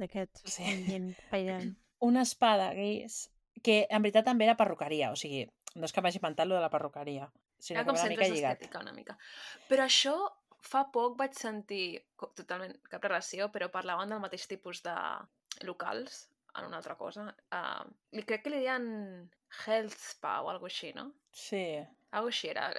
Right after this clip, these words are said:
Speaker 3: He reconegut el nom perquè fa poc ho vaig sentir en una altra cosa.
Speaker 2: Era com un
Speaker 3: I
Speaker 2: lloc que
Speaker 3: aparentment
Speaker 2: Sí, digues.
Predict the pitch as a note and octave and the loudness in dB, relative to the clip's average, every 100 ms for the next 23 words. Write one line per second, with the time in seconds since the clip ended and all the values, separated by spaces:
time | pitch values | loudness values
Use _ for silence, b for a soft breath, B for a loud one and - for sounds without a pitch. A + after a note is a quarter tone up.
0 | - - A#3 C4 B3 A#3 A3 G#3+ A#3 A3+ | 0 4 6 8 8 8 6 4 2 2
1 | F#3 - F#3+ F#3 G3+ G3 E3 F#3 F3+ F3 | -2 -8 -8 -4 -2 -2 -6 -10 -8 -8
2 | E3+ F#3 A3 A#3 - A3+ B3 C#4+ C#4 A#3+ | -8 -8 -8 -12 -6 2 4 4 4 4
3 | A3 A3 A#3 A3 D4 C4+ B3 D4+ E4+ D4 | 6 6 6 6 2 2 -2 -6 -8 -16
4 | - - G#3 F3+ - - F#3+ F3 - | -16 -6 -4 -6 -12 -8 -8 -8 -16